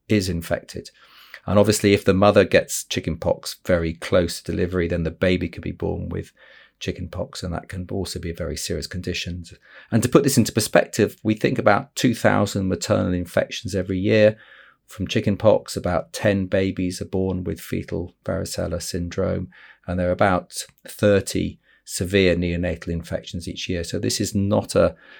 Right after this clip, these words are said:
insignificant issue. And up until recently, w-, the plan was that if you had a woman who was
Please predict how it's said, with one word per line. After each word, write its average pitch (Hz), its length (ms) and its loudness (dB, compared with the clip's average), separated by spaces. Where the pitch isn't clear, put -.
insignificant 90 840 -4
issue. 80 360 -2
And 92 320 2
up - 160 2
until 95 920 4
recently, - 680 2
w-, 90 400 -4
the - 120 -2
plan 107 580 4
was 90 300 4
that 85 120 -2
if 85 140 -4
you 82 120 -2
had 101 220 0
a - 60 2
woman 87 400 -2
who 82 200 -6
was - 340 -12